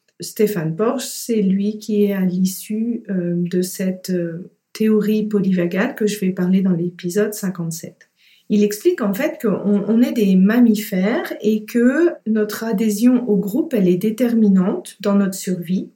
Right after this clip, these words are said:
Et donc, pour nous, c'est très important de savoir avec qui on peut faire équipe ou pas.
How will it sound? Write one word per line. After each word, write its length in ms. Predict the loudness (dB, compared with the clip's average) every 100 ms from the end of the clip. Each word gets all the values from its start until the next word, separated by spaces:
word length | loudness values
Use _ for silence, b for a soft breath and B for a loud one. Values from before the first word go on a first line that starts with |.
| _
Et 80 | 0
donc, 340 | 2 0 -2
pour 180 | -4 2
nous, 220 | 2 2
c'est 300 | 0 -6 -8
très 300 | -4 -2 0
important 440 | 0 0 -2 0
de 60 | 0
savoir 540 | 0 -2 -2 0 0
avec 260 | 0 -2 -4
qui 200 | -2 0
on 100 | 0
peut 100 | -2
faire 340 | -4 -4 -6 -4
équipe 400 | -4 -4 -6 -6
ou 80 | -6
pas. 480 | -2 -2 -2 -6